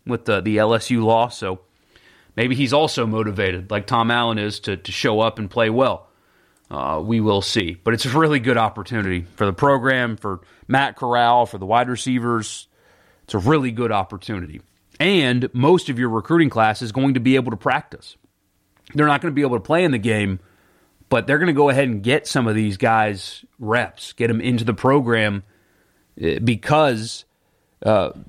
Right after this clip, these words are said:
of how many early enrollees they have. I mean, it's like the vast majority of, of the defensive players, I think thirteen of 'em are early enrollees. So they will be able to practice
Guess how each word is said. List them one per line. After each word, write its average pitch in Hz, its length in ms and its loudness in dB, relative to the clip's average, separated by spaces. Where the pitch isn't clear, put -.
of 123 140 0
how 143 160 0
many 135 260 0
early 139 280 0
enrollees 131 640 2
they 98 180 2
have. 87 380 -8
I 117 60 -2
mean, 123 160 2
it's 123 160 -2
like 127 260 0
the 117 60 -8
vast 120 380 -2
majority 117 540 0
of, 98 320 0
of 104 140 -2
the 101 100 2
defensive 104 540 -2
players, 101 360 0
I - 20 -8
think 135 200 -4
thirteen 131 460 2
of 87 140 -4
'em 87 140 -4
are 107 500 2
early 131 300 4
enrollees. 113 640 0
So - 180 -2
they 127 140 4
will 131 300 4
be 127 300 4
able 120 260 -4
to 104 100 -8
practice 127 760 -4